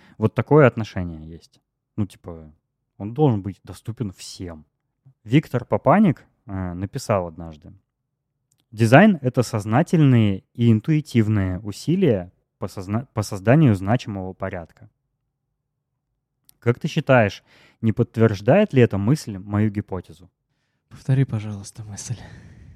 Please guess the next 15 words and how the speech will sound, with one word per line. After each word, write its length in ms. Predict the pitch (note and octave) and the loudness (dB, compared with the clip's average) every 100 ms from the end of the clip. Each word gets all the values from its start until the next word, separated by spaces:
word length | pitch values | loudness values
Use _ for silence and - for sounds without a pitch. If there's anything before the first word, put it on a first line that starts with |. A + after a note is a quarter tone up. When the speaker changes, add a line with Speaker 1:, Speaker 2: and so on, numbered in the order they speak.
| - _ _ B2 A#2 | -20 _ _ -20 -16
Speaker 1:
Э, 200 | F2+ F2+ | -14 -14
дизайн — 560 | A#2+ G2+ G2+ B2 D#3 C3+ | -16 -10 2 4 4 0
это 180 | A2+ G#2+ | -8 -14
сознательные 720 | - G2 A2 B2+ A2 G2 F#2+ | -12 -4 -2 -2 -4 -6 -6
и 220 | G2 G2+ G2+ | -8 -8 -8
интуитивные 640 | G2 G#2 G2+ A2+ G2 F2 | -8 -12 -8 -6 -6 -10
усилия 560 | E2+ - C3 D#3+ B2 E2+ - | -14 -16 -14 -6 -6 -6 -14
по 60 | |
созданию 560 | - F2 F2 A#2 C3+ F#2 | -18 -16 -4 -2 -2 -4
значимого 480 | F#2 G#2+ G2 E2+ E2+ | -8 -12 -14 -16 -16
порядка. 480 | F2+ F2 E2 _ _ _ _ | -18 -18 -20 _ _ _ _
Speaker 2:
Звучит 360 | A2+ A#2 D#3 | -6 -4 -4
классно, 440 | - C3 D#3 - G2 | -2 0 0 -4 -12
но 440 | G2 G#2 A2 A2 | -10 -8 -6 -6
непонятно. 960 | A2 A2 A2+ A#2 A2 G#2+ G2+ - G#2+ | -8 -8 -6 -6 -6 -8 -10 -14 -20